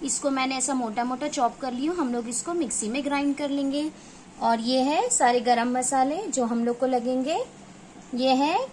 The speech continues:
धनिया दो टेबलस्पून, सूखी लाल मिर्ची चार से पाँच, चार लौंग, दो छोटी दालचीनी, आठ से दस काली मिरी, चार इलायची और एक tablespoon जीरा।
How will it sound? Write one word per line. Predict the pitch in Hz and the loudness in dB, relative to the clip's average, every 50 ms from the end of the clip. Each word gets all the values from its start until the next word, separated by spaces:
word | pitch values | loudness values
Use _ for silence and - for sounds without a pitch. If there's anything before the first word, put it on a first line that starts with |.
| - - - - - - - - - - - - - - - - | -12 -20 -20 -20 -20 -20 -20 -20 -20 -20 -20 -20 -20 -14 -12 -6
धनिया | 202 233 254 240 247 262 269 294 320 403 523 523 - - - - - - - | 2 4 4 6 6 6 6 4 4 2 0 -2 -6 -14 -20 -20 -20 -12 -10
दो | 240 208 262 262 277 | -2 2 2 2 2
टेबलस्पून, | 247 294 285 247 285 320 285 - - 339 359 440 508 539 539 - - - - - - - - - - - - - - - - - - - - | 2 0 0 0 0 2 0 0 0 0 0 2 2 2 2 0 -2 -4 -8 -16 -20 -20 -20 -20 -20 -20 -20 -20 -20 -20 -20 -20 -12 -4 -2
सूखी | - - 277 254 - 285 | 0 2 2 0 0 0
लाल | 285 294 294 294 302 | 4 4 6 6 6
मिर्ची | 294 302 311 269 233 - 339 359 427 554 539 - - | 4 2 0 0 0 -2 0 2 0 0 0 -4 -10
चार | - - - 262 254 247 240 | -6 0 4 6 6 6 6
से | - - 302 | 4 2 2
पाँच, | 294 302 302 349 415 440 - - - - - - - - - - - - - | 2 2 4 4 2 2 2 0 0 -2 -8 -18 -20 -20 -20 -20 -20 -4 0
चार | - 294 269 254 233 233 | 4 6 8 8 8 6
लौंग, | 240 233 233 247 262 294 370 453 523 554 - - - - - - - - - | 4 6 8 8 8 8 8 4 -2 -4 -6 -10 -18 -18 -20 -20 -18 -12 0
दो | 233 277 269 | 4 4 4
छोटी | - - 285 269 240 269 262 | 6 4 4 2 2 2 4
दालचीनी, | 226 233 220 214 220 214 - 277 277 277 302 349 440 523 - - - - - - - - - - - - | 6 6 6 6 6 4 2 4 4 4 4 4 2 0 -2 -4 -12 -20 -20 -20 -20 -20 -20 -14 -4 2
आठ | 247 247 254 247 | 2 4 6 6
से | - 277 247 | 4 4 6
दस | 233 247 240 - - | 6 6 6 4 6
काली | - 254 233 226 233 254 262 | 6 6 6 6 4 4 4
मिरी, | 269 277 285 339 415 539 571 - - - | 2 2 2 2 2 2 2 0 -4 0
चार | - 302 262 247 233 | 4 6 6 6 6
इलायची | 240 233 240 240 247 262 247 - - 339 370 453 571 - - - - - - - - | 4 4 6 6 6 6 4 0 0 2 2 2 2 0 -4 -12 -20 -20 -18 -2 4
और | - 247 247 | 6 8 8
एक | 254 262 240 - | 8 4 4 4
tablespoon | - 240 226 233 254 269 254 - - 330 359 440 554 659 - - - - - - - - - - - - - | 4 4 6 6 4 4 4 0 0 0 0 2 2 0 -2 -6 -16 -20 -20 -18 -18 -18 -18 -18 -10 -6 -2
जीरा। | 202 - 285 277 220 196 - | 0 2 2 6 6 6 6